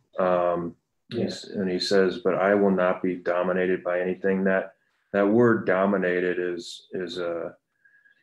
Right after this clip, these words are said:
Speaker 1: is, um, a derivative of the word enslaved.
Speaker 2: Mm-hmm.
Speaker 1: And,
Speaker 2: Yeah.
Speaker 1: and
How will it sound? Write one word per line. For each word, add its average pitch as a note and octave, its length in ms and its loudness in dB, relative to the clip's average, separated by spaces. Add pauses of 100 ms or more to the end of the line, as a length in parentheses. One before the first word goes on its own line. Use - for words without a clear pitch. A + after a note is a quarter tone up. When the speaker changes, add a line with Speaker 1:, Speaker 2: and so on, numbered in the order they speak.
(340)
Speaker 1:
is, - 600 -10
um, E2+ 360 -12 (500)
a G#2 60 -8
derivative F2+ 640 -2
of E2 80 -8
the E2 80 -8
word E2+ 460 -6 (180)
enslaved. F2+ 640 -8 (640)
Speaker 2:
Mm-hmm. F#3 600 -12 (120)
Speaker 1:
And, F#2 560 -6
Speaker 2:
Yeah. F#2 80 -10
Speaker 1:
and F2+ 440 -8